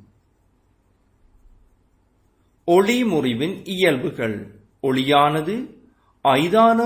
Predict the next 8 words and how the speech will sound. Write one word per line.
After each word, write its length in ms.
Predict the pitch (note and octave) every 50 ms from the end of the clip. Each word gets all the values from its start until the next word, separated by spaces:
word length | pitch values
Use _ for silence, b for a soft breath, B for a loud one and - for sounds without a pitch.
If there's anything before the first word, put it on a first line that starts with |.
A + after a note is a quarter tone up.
| F3+ - -
ஊடகம் 600 | C#3+ C3+ C3 C#3 C#3 D#3 D#3 D3+ E3 E3 E3 - -
ஒன்றில் 440 | B2 A#2+ B2 A#2 C3+ C3 B2 -
இருந்து 520 | - C3 A2+ A2 A2 G#2+ A2 G2+ G#2+ A#2 D3 G3 A3+ A3+ - b b b b b b b b b -
அடர்ந்த 540 | C3+ C3 B2+ C3 D3 F3 G3+ G#3+ A3 A3 A#3 A#3+ A#3+ A3+ -
ஊடகம் 520 | - C#3 C3 C#3+ C#3+ D#3+ D#3 E3+ F3 F3+ F3 -
ஒன்றிற்கு 500 | C3 B2+ B2 B2+ C3+ D3 - - - F#3
செல்லும்போது 800 | E3+ - C#3 A#2 A2+ A2+ A#2 A#2 A#2 A2+ A2+ B2+ C3+ C#3 C#3 E3 G#3 A#3 B3+ B B B B B B B _ -
செவ்வனை 500 | C#3+ C3+ C3 A#2 A2+ C3 B2+ B2+ C3+ D#3+